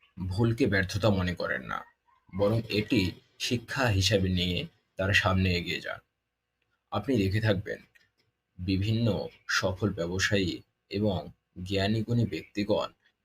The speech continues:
তাদের জীবদ্দশায় অনেকবার ব্যর্থ হয়েছেন। উদাহরণ হিসেবে থমাস এডিসন বলেছিলেন, "আমি ব্যর্থ হইনি, আমি এক হাজারটি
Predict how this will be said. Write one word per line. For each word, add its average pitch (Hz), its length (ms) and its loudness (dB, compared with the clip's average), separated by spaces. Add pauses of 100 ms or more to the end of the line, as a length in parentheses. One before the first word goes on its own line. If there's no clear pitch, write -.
(120)
তাদের 92 340 0
জীবদ্দশায় 92 800 0 (320)
অনেকবার 104 540 0
ব্যর্থ 71 280 -6
হয়েছেন। 85 580 -6 (600)
উদাহরণ 147 340 0
হিসেবে 147 320 0 (320)
থমাস 101 640 2
এডিসন 117 380 2
বলেছিলেন, 92 480 0 (520)
"আমি 117 240 4
ব্যর্থ 95 320 2
হইনি, 87 420 0 (600)
আমি 104 480 2 (340)
এক 101 280 6
হাজারটি 123 580 2